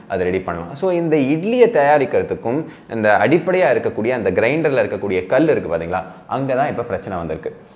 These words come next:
இதுதான் கவர்மெண்ட்டோட இன்சென்சிட்டிவிட்டி அப்படிங்கிறத நாம சொல்லுவோம். So, இதுக்கு என்ன பிரச்சனை? இந்த கல்லுக்கு என்ன சார் இப்ப பிரச்சனை வந்திருக்கு அப்படின்னு பாத்தீங்கன்னா,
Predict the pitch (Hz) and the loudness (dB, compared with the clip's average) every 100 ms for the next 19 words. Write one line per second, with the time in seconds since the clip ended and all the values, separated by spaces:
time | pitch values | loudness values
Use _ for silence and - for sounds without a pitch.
0 | - 151 175 208 123 147 185 185 131 131 | -6 -4 -2 2 2 2 2 -2 -2 -2
1 | 117 123 156 165 143 139 120 98 90 104 | -2 -4 -4 -4 -6 -6 -4 -4 -4 -6
2 | - 87 87 87 110 131 82 82 85 80 | -4 -4 -4 -6 -6 -4 -6 -6 -6 -6
3 | - - - - - 190 - 156 156 147 | -10 -16 -20 -4 2 2 2 0 0 0
4 | 160 226 170 135 139 135 127 110 127 165 | 4 4 4 0 -2 -2 -2 -2 -2 0
5 | 208 214 147 143 143 117 107 104 98 113 | -2 -2 -6 -4 -2 0 0 0 -4 -4
6 | 98 92 90 101 92 87 92 87 82 80 | -4 -4 -4 -2 0 -2 -2 -2 -2 -2
7 | 117 | -4